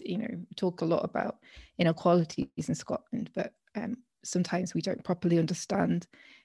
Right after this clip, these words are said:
what that actually means for people, um, who are facing those inequalities and kind of the scale of some of the issues that they face. And that's what this project we've been doing has, has really tried to do, to,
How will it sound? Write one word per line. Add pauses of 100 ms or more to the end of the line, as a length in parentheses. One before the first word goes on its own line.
what
that
actually
means
for
people, (180)
um, (160)
who
are
facing
those
inequalities
and (300)
kind
of
the
scale
of
some
of
the
issues
that
they
face. (460)
And
that's
what
this
project
we've
been
doing
has,
has (120)
really
tried
to
do,
to,